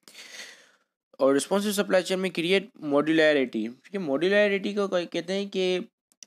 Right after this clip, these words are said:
अ, जो प्रोडक्ट होता है उसको पीसेस में बनाना, ठीक है, यानी कि फिर बाद में वो असेंबल हो जाए। जैसे फर्नीचर वगैरह आता है तो वो पीसेस में आता है ना, फिर बाद में हम घर जाके उसको असेंबल कर लेते हैं,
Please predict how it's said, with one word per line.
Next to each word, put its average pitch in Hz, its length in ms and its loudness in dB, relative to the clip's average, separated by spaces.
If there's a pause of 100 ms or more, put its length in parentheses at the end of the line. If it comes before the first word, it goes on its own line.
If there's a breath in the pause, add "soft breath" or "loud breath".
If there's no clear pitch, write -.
(200)
अ, 156 360 6 (960)
जो 156 180 -2
प्रोडक्ट 170 420 2
होता 151 240 4
है 165 220 0 (760)
उसको 170 240 -4
पीसेस 214 520 -4
में 185 140 2
बनाना, 113 480 0 (120)
ठीक 190 140 -2
है, 151 240 -4
यानी 165 180 0
कि 226 80 0
फिर 202 160 -2
बाद 185 260 2
में 202 80 2
वो 202 60 4
असेंबल 185 400 4
हो 127 80 4
जाए। 117 240 2 (840 loud breath)
जैसे 180 540 2 (240)
फर्नीचर 185 420 0
वगैरह 175 280 4
आता 147 220 4
है 135 140 2
तो 175 140 -4
वो 196 60 0
पीसेस 202 420 -2
में 190 100 4
आता 143 220 4
है 151 60 4
ना, 196 60 -2
फिर 165 200 -10
बाद 156 200 4
में 185 60 -2
हम 175 100 -2
घर 156 120 4
जाके 151 200 0
उसको 156 180 -4
असेंबल 196 340 0
कर 180 140 2
लेते 151 280 0
हैं, 135 200 -6